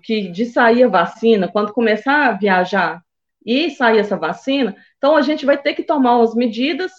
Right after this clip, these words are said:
que vai se tornar corriqueiro pra gente também. Então, aqui, na rua você já vê gente, todo mundo tá de máscara,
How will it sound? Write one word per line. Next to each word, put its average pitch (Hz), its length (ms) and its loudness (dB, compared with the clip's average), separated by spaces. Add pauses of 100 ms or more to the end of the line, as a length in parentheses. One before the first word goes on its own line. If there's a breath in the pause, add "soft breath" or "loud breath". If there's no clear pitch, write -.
que 339 140 -4
vai 277 240 0
se - 100 -14
tornar 302 300 -4
corriqueiro 285 440 -2
pra 294 140 -2
gente 277 240 -4
também. 302 340 -4 (500 soft breath)
Então, 277 340 2
aqui, 269 260 2
na 247 200 4
rua 320 200 2
você 330 140 -2
já 254 160 4
vê 226 180 6
gente, 226 280 0
todo 302 220 4
mundo 269 220 2
tá 233 80 4
de 208 120 2
máscara, 220 600 0